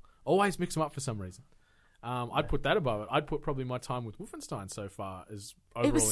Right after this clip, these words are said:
Speaker 3: so
Speaker 1: enjoyment
Speaker 3: good
Speaker 1: above it.
Speaker 3: seeing Wolfenstein, by the way, with some nominations in there. It, uh, like, only just got released, but it
Speaker 2: I
Speaker 3: already
Speaker 2: think best,
Speaker 3: had nom-
Speaker 2: um, best,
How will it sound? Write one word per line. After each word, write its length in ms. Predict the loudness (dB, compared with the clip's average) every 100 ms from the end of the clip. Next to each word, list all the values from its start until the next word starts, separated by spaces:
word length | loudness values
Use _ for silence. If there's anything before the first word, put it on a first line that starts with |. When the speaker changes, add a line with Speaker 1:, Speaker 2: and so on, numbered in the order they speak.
| 6
Speaker 3:
so 80 | 4
Speaker 1:
enjoyment 240 | 2 2
Speaker 3:
good 80 | 0
Speaker 1:
above 80 | 0
it. 20 |
Speaker 3:
seeing 160 | 0 0
Wolfenstein, 480 | 0 -2 -2 -2 0
by 140 | 0
the 100 | 2
way, 220 | 2 0 0
with 100 | -4
some 140 | -6
nominations 640 | -6 -6 -6 -8 -8 -10
in 120 | -8 -8
there. 220 | -6 -6 -10 -14 _
It, 180 | 0 2
uh, 80 | 2
like, 160 | 2 2
only 220 | 0 0
just 240 | 0 0
got 160 | 0 0
released, 560 | 0 0 -2 -4 -4 -2
but 80 | 2
it 60 |
Speaker 2:
I 40 | 4
Speaker 3:
already 140 | 4 6
Speaker 2:
think 40 |
best, 180 | 6 6
Speaker 3:
had 80 | 4
nom- 100 | 4
Speaker 2:
um, 260 | 4 0 -2
best, 560 | 0 2 2 0 -6 -8